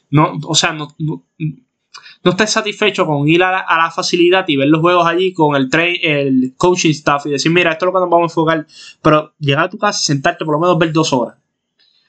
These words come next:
"Mira, este es el equipo que vamos a enfrentar, esto y esto y esto y lo otro". Pero, eh, eh, es algo que se ha criticado de él también, el desenfoque. Eh, es un jugador que a veces no está muy enfocado en, eh,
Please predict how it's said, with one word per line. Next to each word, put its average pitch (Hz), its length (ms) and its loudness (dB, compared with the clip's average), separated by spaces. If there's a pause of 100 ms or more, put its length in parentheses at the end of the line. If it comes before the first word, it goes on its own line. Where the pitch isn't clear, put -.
(220)
"Mira, 113 220 -2
este - 180 -2
es - 20 4
el 139 80 2
equipo 135 180 -2
que 131 40 -2
vamos 131 160 2
a - 20 -4
enfrentar, 139 320 -2
esto 135 240 -4
y 127 80 2
esto 127 180 -2
y 135 60 4
esto 131 120 -2
y - 40 2
lo 113 80 2
otro". - 240 -4 (400)
Pero, 208 220 0
eh, - 120 -8
eh, - 300 -8
es 170 100 -2
algo 185 200 -4
que 180 60 2
se 180 120 -2
ha 170 260 -4
criticado 160 460 2
de 147 80 -2
él - 40 -10
también, 151 300 -2
el 131 60 2
desenfoque. 131 640 -2 (340)
Eh, 131 160 0
es 127 80 2
un 143 120 2
jugador 156 280 2
que 151 80 -2
a 147 40 2
veces 143 140 -4
no 143 60 -2
está 139 140 -2
muy 151 140 0
enfocado 131 500 -2
en, 131 80 -14
eh, 135 340 -2